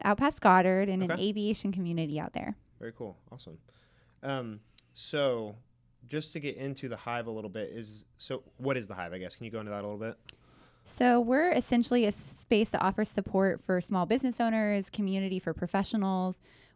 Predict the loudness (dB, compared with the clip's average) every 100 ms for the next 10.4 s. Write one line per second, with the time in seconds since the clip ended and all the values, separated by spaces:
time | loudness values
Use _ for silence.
0 | -4 0 4 4 2 -2 0 2 2 2
1 | 0 0 0 0 0 2 0 -2 0 0
2 | 0 0 0 0 -2 -2 0 0 -4 -6
3 | -8 -2 2 4 4 2 -2 -4 -6 -2
4 | 0 2 0 -2 -6 -16 -20 _ -4 -2
5 | -2 -6 -6 -2 -2 -2 -2 0 2 2
6 | 0 -2 0 2 4 4 0 -4 0 0
7 | 2 2 4 4 2 2 2 2 2 0
8 | -2 -4 -6 -4 -6 -8 -8 -8 -4 -4
9 | -4 -6 -6 -6 -6 -4 -2 -2 -4 -8
10 | -10 -14 -10 -8